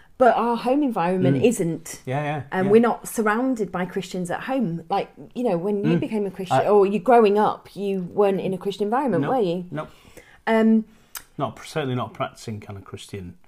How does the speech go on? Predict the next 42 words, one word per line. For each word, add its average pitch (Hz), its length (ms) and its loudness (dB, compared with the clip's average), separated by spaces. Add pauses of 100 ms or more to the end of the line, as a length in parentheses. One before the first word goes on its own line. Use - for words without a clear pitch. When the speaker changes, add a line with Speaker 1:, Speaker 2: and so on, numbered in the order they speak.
(340)
Speaker 2:
environment 101 520 -8
anyway. 101 400 -12 (100)
Speaker 1:
Yeah. 247 260 -4 (300)
Speaker 2:
Yeah. 208 160 -16
Speaker 1:
And 254 180 4
then, 262 340 0 (140)
you 254 140 -4
know, 233 80 -2
you 220 200 -2
think 240 280 -8
about, 196 500 -4
um, 196 240 -6
your 190 400 2
school 226 560 -2
or 175 80 0
college 202 400 -2
or 180 120 4
work 254 340 -2
environment 175 560 -2
that - 200 -4
you 185 120 -6
might 175 240 -6
be 190 140 -4
in. 156 140 -4 (360)
Generally 311 420 2
speaking, 190 760 -2 (400)
those 247 320 6
aren't 240 260 0
gonna 220 200 2
be 214 300 0
environments 208 600 -2
where 196 140 0
there 185 160 0
are 185 60 -4
solely 196 560 -2
Christians 208 520 -4
around 160 340 -4
you. 156 420 -6
So - 180 -6
Speaker 2:
No. - 40 4
Speaker 1:
that's 277 320 -4
gonna, 226 200 2